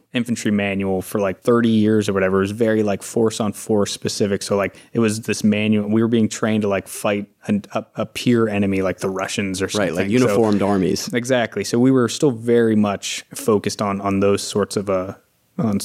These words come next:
Speaker 1: on those sorts of skills. So very much, like, movement in a forest and how to take out a bunker, you know, stuff like that, you
Speaker 2: Wow.
Speaker 1: know?
Speaker 2: Yeah. So when you got to your unit and you guys started training, it was like, grab everything that you learned at basic.
Speaker 1: Ga-,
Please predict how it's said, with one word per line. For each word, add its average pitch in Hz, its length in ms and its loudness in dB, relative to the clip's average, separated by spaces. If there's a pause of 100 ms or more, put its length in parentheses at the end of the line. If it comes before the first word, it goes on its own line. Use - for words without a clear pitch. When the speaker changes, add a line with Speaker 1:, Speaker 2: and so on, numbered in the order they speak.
(140)
Speaker 1:
on 101 160 0
those 101 180 2
sorts - 260 -2
of - 100 -8
skills. 95 400 -4
So 101 140 0
very 101 200 0
much, 98 260 -2
like, 95 240 -4 (300)
movement 127 340 2
in 107 120 0
a 101 40 -2
forest 104 600 -2
and 104 100 -2
how 123 140 -2
to 113 80 -2
take 110 240 -4
out 110 120 2
a 98 40 0
bunker, 107 720 -2
you 123 100 0
know, 110 180 0
stuff 127 280 -2
like 113 160 0
that, 107 260 -2
you 90 60 2
Speaker 2:
Wow. 92 80 0
Speaker 1:
know? 101 240 -2
Speaker 2:
Yeah. 98 340 0 (140)
So 113 400 0
when 117 160 2
you 113 60 4
got 120 140 4
to 113 80 0
your 98 80 4
unit 107 400 2
and 101 80 -6
you 101 80 2
guys 98 160 2
started 92 240 0
training, 92 520 0 (360)
it 101 40 -2
was 101 100 -2
like, 98 160 0
grab 113 220 0
everything 110 400 0
that 95 100 2
you 95 120 2
learned 101 260 2
at 90 60 -2
basic. 113 540 -2 (220)
Speaker 1:
Ga-, 202 80 0